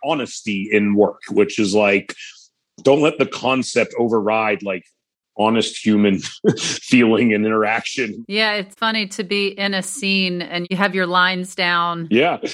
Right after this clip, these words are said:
Speaker 2: Or not have my
Speaker 1: <laughs>
Speaker 2: lines down, which is more often the case. But yeah, to have those moments of reflection of, like, "Wait a minute,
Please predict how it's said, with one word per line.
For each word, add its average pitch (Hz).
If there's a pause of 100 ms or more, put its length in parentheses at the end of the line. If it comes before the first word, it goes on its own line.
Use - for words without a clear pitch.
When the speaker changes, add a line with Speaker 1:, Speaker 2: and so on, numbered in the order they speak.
(320)
Speaker 2:
Or 220
not 208
have 196
my 175
Speaker 1:
<laughs> 170
Speaker 2:
lines 175
down, 170
which 170
is 170
more 190
often 180
the 170
case. 180 (500)
But 208
yeah, 220
to 214
have 202
those 202
moments 196
of 185
reflection 185
of, 170
like, 180
"Wait 277
a 254
minute, 180